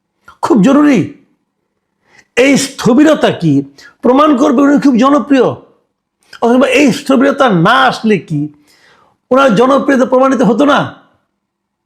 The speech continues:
তো এই যে শোডাউন, আমার মনে হয় পৃথিবীর কোথাও শোডাউন শব্দটাকে এইভাবে প্রয়োগ করা হয় কিনা। এই শোডাউন কি খুব জরুরি। শোডাউন না করলে কি বাংলাদেশে রাজনীতি হবে না, চলে না?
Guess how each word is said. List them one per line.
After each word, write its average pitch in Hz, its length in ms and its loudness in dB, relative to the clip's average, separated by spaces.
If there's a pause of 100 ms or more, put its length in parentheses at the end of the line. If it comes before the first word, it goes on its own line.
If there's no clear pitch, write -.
(640)
তো 233 80 -2
এই 277 280 2
যে 294 120 4
শোডাউন, 226 680 0 (400)
আমার 269 160 2
মনে 302 120 2
হয় 226 80 -4
পৃথিবীর 269 260 2
কোথাও 262 220 2
শোডাউন 262 400 0
শব্দটাকে 214 460 -2
এইভাবে 202 360 0
প্রয়োগ 196 280 -2
করা 160 160 -2
হয় 143 180 -6
কিনা। 127 240 -10 (840)
এই 247 140 0
শোডাউন 269 600 0
কি 143 300 -2 (380)
খুব 240 220 0
জরুরি। 269 500 0 (1080)
শোডাউন 254 420 -2
না 240 180 0
করলে 262 340 0
কি 247 320 -2 (160)
বাংলাদেশে 214 500 0
রাজনীতি 196 400 0
হবে 180 300 -2
না, 175 220 -4 (540)
চলে 226 240 0
না? 190 340 -2